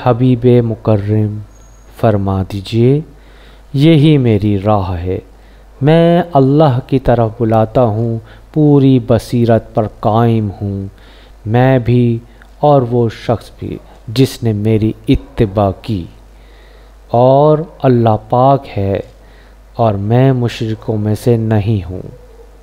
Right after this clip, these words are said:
और हमने आपसे पहले भी मुख्तलिफ बस्तियों वालों में से मर्दों ही को भेजा था जिनकी तरफ हम वही फरमाते थे। क्या उन लोगों ने ज़मीन में सैर नहीं की कि वो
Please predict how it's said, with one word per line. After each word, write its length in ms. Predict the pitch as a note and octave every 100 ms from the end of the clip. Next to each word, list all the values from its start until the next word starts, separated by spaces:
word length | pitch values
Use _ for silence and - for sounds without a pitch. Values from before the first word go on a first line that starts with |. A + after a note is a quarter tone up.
| - - - - - - - - - - - - - - - - - - E3+
और 200 | G#3+ F3
हमने 400 | G3 F#3+ G#3 G#3+ -
आपसे 600 | D3+ D#3 D#3+ - - D3
पहले 420 | D#3+ C#3+ D3 D3
भी 180 | C3+ C#3+
मुख्तलिफ 460 | C3 - C3+ C3+ A#2+
बस्तियों 420 | A#2 - B2+ A#2+
वालों 360 | A2+ A2 A2+ A2
में 240 | A2+ A2
से 380 | - B2+ C3 C#3
मर्दों 800 | A#2+ A2 A#2 A#2 C3 C3 B2+ A#2 - - - - -
ही 140 | C3+ D#3
को 180 | D#3 A2+
भेजा 380 | E2+ A2 A2+ G#2+
था 340 | - G#2 G#2+ - - - - -
जिनकी 360 | C3 D3+ C#3+ C3+
तरफ 360 | B2 A#2+ -
हम 200 | A#2+ A#2 A2+
वही 240 | G#2+ C#3
फरमाते 560 | C3+ G#2+ F#2+ F#2 G#2+ G2 -
थे। 100 | G2+ - - - - - - - - - -
क्या 180 | - F#3+
उन 160 | F#3 F3
लोगों 280 | E3+ E3+
ने 160 | E3+ F3
ज़मीन 380 | D#3 D3 D3 D3+
में 120 | D#3
सैर 360 | D3 D3 C3+ C3+
नहीं 320 | C3+ C3+ D3+
की 260 | D3+ D#3 D3+
कि 120 | D3+
वो 160 | C#3+